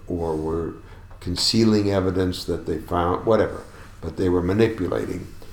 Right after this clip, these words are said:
And so, um, I would, um, I would try to do an investigation to figure out, try to get back, find evidence that could help my, my client get his client, her client off. And so I, I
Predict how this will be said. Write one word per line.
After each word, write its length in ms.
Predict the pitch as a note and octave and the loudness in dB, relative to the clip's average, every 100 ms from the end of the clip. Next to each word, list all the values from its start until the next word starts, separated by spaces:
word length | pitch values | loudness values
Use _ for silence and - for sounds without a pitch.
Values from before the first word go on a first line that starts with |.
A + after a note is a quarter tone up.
| - - - | -16 -10 0
And 340 | F#2+ F2+ F2+ | 2 2 0
so, 480 | - G2+ F2+ E2+ E2+ | 0 4 6 6 4
um, 280 | E2 F2 - | 2 0 -4
I 200 | F#2 F#2 | 0 2
would, 300 | F#2+ F#2+ D#2+ | 4 4 2
um, 340 | E2+ E2+ E2 D#2+ | 0 2 -2 -2
I 120 | F#2 | 0
would 180 | F#2 F2 | 2 2
try 160 | F#2 D#2+ | 0 -2
to 100 | D#2+ | -2
do 200 | F2 E2 | 0 0
an 100 | D#2+ | -2
investigation 840 | D2+ D#2+ D2+ F2+ D#2+ D#2 D2+ D#2+ | -2 -4 -4 -4 -2 -2 -4 -8
to 60 | D2+ | -6
figure 440 | F2 D#2 D#2+ D2 | -4 -4 -4 -2
out, 240 | D2+ D2+ - - - - - - - - - - | -2 -4 -10 -16 -16 -16 -18 -18 -18 -12 -12 -6
try 160 | G#2 G2 | 0 0
to 80 | |
get 240 | F2+ F#2 - | 2 0 2
back, 220 | F#2 - | -2 -4
find 340 | - G#2+ A#3+ - | 0 4 6 4
evidence 460 | D#2+ D2+ D#2 D#2 - | 0 -2 -4 -4 -4
that 160 | E2+ | -4
could 140 | D2 D2+ | -4 -2
help 180 | F2+ D#2+ | 0 -2
my, 200 | D#2+ D2+ - | -4 -6 -6
my 220 | F#2+ G#2 | 0 2
client 560 | F2 - D#2 D#2 D2 - - - - - | 2 -4 -4 -4 -6 -10 -16 -20 -20 -6
get 180 | E2 C#2 | -4 -2
his 240 | F#2+ F#2+ | 0 0
client, 420 | - F2 D#2 D2 C#2+ | -2 -4 -4 -4 -4
her 120 | E2+ E2+ | -4 -4
client 380 | - D#2+ C#2+ - | -4 -4 -4 2
off. 440 | G2 D2+ - - - - - - - - - | 4 4 -2 -10 -14 -16 -16 -16 -16 -8 -2
And 180 | F2+ - | -2 0
so 240 | G2+ F#2 | 2 2
I, 380 | E2+ F#2 - | 2 -4 -8
I 60 | - | -8